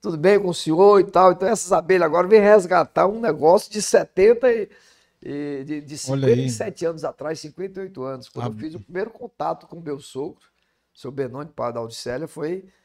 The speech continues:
Speaker 1: é, com a apicultura. Foi, e agora eu vou criar abelha, ver se, se eu levo umas picadas de novo pra ver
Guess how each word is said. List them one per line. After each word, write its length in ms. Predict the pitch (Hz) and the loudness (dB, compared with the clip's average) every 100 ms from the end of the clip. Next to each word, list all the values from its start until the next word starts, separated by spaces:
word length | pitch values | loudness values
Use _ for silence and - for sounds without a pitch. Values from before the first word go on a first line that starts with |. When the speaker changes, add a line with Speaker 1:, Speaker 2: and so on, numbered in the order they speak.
| _ _ | _ _
Speaker 1:
é, 200 | - 117 | -12 -12
com 120 | - | -10
a 40 | - | -16
apicultura. 640 | - 175 208 - 139 131 | -12 -14 -14 -16 -14 -14
Foi, 560 | 117 123 123 120 101 117 | -14 -12 -12 -14 -16 -18
e 40 | |
agora 260 | 160 165 139 | -18 -10 -10
eu 40 | |
vou 120 | 156 156 | -10 -10
criar 260 | 202 - | -10 -10
abelha, 400 | 175 151 170 175 | -10 -6 -6 -8
ver 180 | 180 147 | -12 -12
se, 400 | 147 143 135 110 _ _ _ _ _ | -14 -14 -14 -16 _ _ _ _ _
se 80 | _ | _
eu 40 | 123 | -8
levo 240 | 139 135 | -8 -8
umas 140 | 135 - | -10 -12
picadas 500 | 135 _ 147 151 131 | -18 _ -14 -10 -12
de 120 | 127 | -12
novo 240 | 123 131 160 | -10 -10 -10
pra 160 | - | -14
ver 300 | 104 113 107 | -14 -14 -16